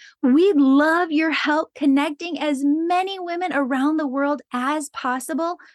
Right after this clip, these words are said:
through local chapters of Spiritual Women that we're forming right now. In the show notes, there's a link to a form you can fill out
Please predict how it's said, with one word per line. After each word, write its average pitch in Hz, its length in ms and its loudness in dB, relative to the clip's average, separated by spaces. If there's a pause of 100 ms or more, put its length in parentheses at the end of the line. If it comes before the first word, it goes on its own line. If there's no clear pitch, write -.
(120)
through 240 240 -2
local 277 480 -4
chapters 294 760 -4
of 202 140 -6
Spiritual 262 640 -4
Women 262 420 0
that 269 220 -8
we're 277 100 -4
forming 285 540 0
right 262 260 -2
now. 247 360 -2 (420)
In 294 140 4
the 302 80 2
show 381 400 -4
notes, 214 360 -4
there's 269 280 -2
a 269 100 -2
link 277 480 -2
to 294 160 -4
a 254 80 -2
form 240 440 -2 (100)
you 254 240 0
can 349 180 -6
fill 349 240 -4
out 202 260 -2